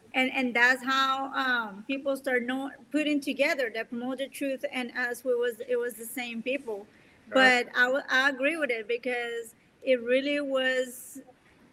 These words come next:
Speaker 1: like, like we were saying, you never know when Yahuwah is gonna put you in a situation that is gonna push you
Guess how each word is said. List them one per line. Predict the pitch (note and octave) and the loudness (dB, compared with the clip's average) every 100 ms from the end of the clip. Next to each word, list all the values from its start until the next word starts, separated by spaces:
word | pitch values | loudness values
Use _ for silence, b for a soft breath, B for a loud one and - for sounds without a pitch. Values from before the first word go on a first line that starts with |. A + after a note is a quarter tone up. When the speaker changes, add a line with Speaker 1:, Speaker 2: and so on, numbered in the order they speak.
| _ _ _ _ | _ _ _ _
Speaker 1:
like, | D4 D4+ D4 | 0 0 2
like | D#4 D4 | 0 2
we | D4 | 0
were | D4 | -2
saying, | D4 - D#4 D#4 B3+ A3 | -4 -2 0 0 -2 -2
you | B3+ | -4
never | B3 C4 D4+ D#4 | 0 0 0 0
know | C4+ C4 B3+ | 0 0 0
when | A#3+ A#3+ C#4 D#4 | 0 -2 -2 -2
Yahuwah | E4 D4 C#4+ C#4 A3+ G#3 - | -2 0 0 0 -2 -6 -8
is | C4+ A3+ | -6 -4
gonna | C4 C4 C#4+ | -2 -2 -2
put | C#4 D4 B3 | -2 -4 -4
you | C#4+ | -2
in | C#4 C4+ A#3 | -2 -2 -4
a | A3 G#3+ | -6 -8
situation | A3+ - B3+ B3 C#4 C4+ B3 A3 | -14 -8 0 4 4 0 -8 -4
that | A#3 | -4
is | A3+ | -2
gonna | B3 A3 - - | -4 -6 -8 -6
push | C#4 C#4+ C#4 | -2 0 -2
you | D4 D4+ D4+ | -2 0 -2